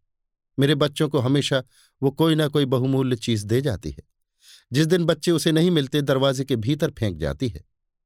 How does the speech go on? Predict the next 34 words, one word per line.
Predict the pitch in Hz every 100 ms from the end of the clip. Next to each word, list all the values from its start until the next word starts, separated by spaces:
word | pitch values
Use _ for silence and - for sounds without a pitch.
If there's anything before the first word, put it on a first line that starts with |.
| _ _ _ _ -
उनमें | 143 147 135 110 _ _ -
एक | 143 143
कागज | 131 120 135
का | -
टुकड़ा | 110 123 147
बंधा | 123 92 87
होता | 85 92 131
है, | 117
जिसमें | 113 - 107
लिखा | 104 135
रहता | 120 107 110
है, | 107 120 - _ _ _ _ _
"सरदार | - 147 131 151
साहब | 139 135 110 110
के | 120
बच्चों | 107 107 160
के | 131 78
लिए।" | 55 - _ _ _ _ _ _ _ _ _ _ _
मैं | 135
अभी | 165 156
तक | 180 156
इस | 170 -
स्त्री | 139 - 180
को | 180
नहीं | 135 110
समझ | 107 92 -
पाया। | - 57 - _ _ _ _ _ _ -
जितना | 123 160 175
ही | 175
समझने | 160 151 139 160
का | 156 135
यत्न | 135 156 - 156
करता | 123 107 147
हूं, | 120